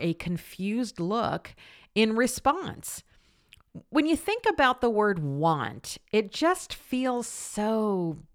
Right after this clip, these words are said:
self-indulgent, doesn't it? On cer-, on a certain level, it just feels like, "What the hell does that have to do anything? What, what do I want? I, I don't even understand the question." And to me,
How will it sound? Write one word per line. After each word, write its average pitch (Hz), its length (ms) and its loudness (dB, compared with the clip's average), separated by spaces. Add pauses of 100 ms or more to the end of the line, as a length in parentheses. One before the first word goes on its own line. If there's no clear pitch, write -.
self-indulgent, 175 1400 -2
doesn't 180 300 2
it? 339 160 0
On 269 160 0
cer-, - 300 -4
on 208 100 2
a 202 40 0
certain 240 320 -6
level, 220 360 2 (300)
it 220 160 6
just 349 360 2
feels 285 460 0
like, 208 500 0 (580)
"What 277 400 2
the 254 120 6
hell 185 380 6
does 247 200 4
that 269 200 6
have 381 200 0
to 214 60 0
do 170 220 0
anything? 151 540 -2
What, 147 400 2
what 180 640 -4
do 370 80 0
I 320 100 6
want? 175 800 2
I, 175 160 0
I 226 140 8
don't 311 120 2
even 294 200 0
understand 240 800 -4
the 185 100 -2
question." - 640 -6 (760)
And 214 140 -4
to 240 140 -6
me, 247 640 -2